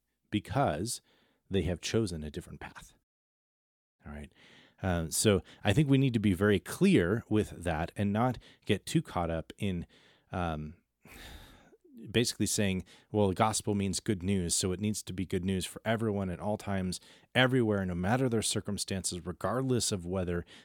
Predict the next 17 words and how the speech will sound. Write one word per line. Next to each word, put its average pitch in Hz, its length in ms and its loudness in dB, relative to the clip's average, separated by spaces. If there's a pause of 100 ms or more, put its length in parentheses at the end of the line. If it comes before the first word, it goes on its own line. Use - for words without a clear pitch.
they 107 320 4
are 98 160 0
willing 101 340 0
to - 80 -12
give 92 320 -4
up 104 400 0 (500)
the 95 140 -2
sins 85 680 -2 (280)
and 85 260 -2
the 85 120 -4
enslavement 92 840 -2
to 80 380 -4
spiritual - 400 -4
powers 85 420 -4
that 85 160 -6
they 73 140 -6
hold 71 340 -10